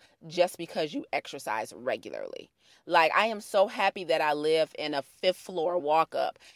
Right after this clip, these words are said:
and, and I am so happy that, you know, the M one rail is coming and that I return to school when I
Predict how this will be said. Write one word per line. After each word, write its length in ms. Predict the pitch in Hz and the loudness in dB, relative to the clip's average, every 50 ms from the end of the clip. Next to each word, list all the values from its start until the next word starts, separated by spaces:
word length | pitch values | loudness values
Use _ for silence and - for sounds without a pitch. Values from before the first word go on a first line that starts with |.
| _ _ _ | _ _ _
and, 380 | - 165 160 156 151 151 143 - _ _ _ _ _ _ _ _ _ _ _ _ - | -6 -4 -4 -4 -4 -6 -8 -10 _ _ _ _ _ _ _ _ _ _ _ _ 0
and 120 | 170 175 | 2 6
I 140 | 175 180 202 | 6 6 6
am 140 | 196 185 180 | 4 0 -4
so 340 | - - - 185 180 190 196 | -6 2 4 6 6 6 6
happy 560 | 233 220 202 185 185 190 _ 196 165 165 165 | 4 4 6 6 6 6 _ -2 -6 -6 -6
that, 400 | 147 139 147 147 139 135 127 - _ - | 0 0 2 2 4 2 2 0 _ -6
you 120 | 170 196 | -8 -4
know, 160 | 185 170 156 | 0 0 0
the 160 | 151 160 - - | 0 0 -2 0
M 160 | 180 180 175 | -4 -4 -2
one 260 | 170 170 165 160 151 | -2 -2 -2 -2 -2
rail 320 | 135 147 160 165 175 170 156 | 0 4 6 6 6 6 4
is 120 | 147 - | 0 -4
coming 500 | - - - 180 147 147 147 143 143 - | -8 -6 -4 -4 -4 -2 -4 -6 -6 -6
and 180 | - 156 160 156 165 | -6 -6 0 2 2
that 180 | 156 151 104 | 4 4 4
I 60 | 147 | 2
return 400 | 156 151 151 - - 208 175 170 | 2 2 -2 -6 -4 -4 -4 -4
to 40 | 170 | -4
school 300 | 170 - - 180 175 170 | -8 -6 -6 -4 -2 -2
when 140 | 160 156 156 | -4 -4 -2
I 180 | 151 143 143 | -2 -2 -4